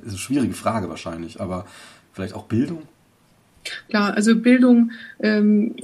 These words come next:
Speaker 2: und auch Verbraucherinformation, das gehört natürlich unbedingt, äh,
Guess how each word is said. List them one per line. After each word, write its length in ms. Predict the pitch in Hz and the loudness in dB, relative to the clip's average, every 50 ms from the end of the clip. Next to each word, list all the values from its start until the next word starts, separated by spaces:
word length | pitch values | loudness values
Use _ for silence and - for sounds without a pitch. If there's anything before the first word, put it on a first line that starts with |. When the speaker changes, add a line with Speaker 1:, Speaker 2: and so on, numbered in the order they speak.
| - - | -4 2
Speaker 2:
und 160 | 233 226 226 | 4 4 4
auch 100 | 196 - | 4 0
Verbraucherinformation, 1160 | - 220 196 - 185 196 220 226 226 226 208 202 214 202 196 196 202 - - - 220 208 202 196 | -2 -4 -4 -2 -2 -4 0 0 0 0 0 0 -2 0 0 -2 -2 -6 -6 -4 0 0 2 2
das 180 | 190 190 - | 0 -2 -4
gehört 240 | - 214 196 196 208 | -4 -4 -4 -2 -2
natürlich 320 | 196 196 196 - - - | -2 -4 -4 -6 -10 -2
unbedingt, 640 | 214 214 208 202 208 - 196 190 190 185 185 - - _ _ _ _ - - - _ - | 2 2 2 2 0 -2 0 0 0 0 -2 -6 -12 _ _ _ _ -20 -20 -20 _ -12
äh, 60 | - | -12